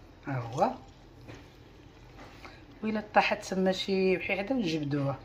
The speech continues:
<laughs> غنزيد عليها شويه د الحليب، حيت ما خصوش يجي ثقيل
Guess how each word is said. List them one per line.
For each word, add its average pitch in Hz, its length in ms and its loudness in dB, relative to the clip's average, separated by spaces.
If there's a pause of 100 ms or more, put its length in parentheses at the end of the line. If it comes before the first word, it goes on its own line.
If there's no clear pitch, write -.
(140)
<laughs> - 1800 -6
غنزيد 139 420 0
عليها 135 280 2
شويه 190 560 4
د 139 60 0
الحليب، - 680 4
حيت - 320 -4
ما 143 120 4
خصوش - 360 0
يجي 147 200 0
ثقيل 277 420 6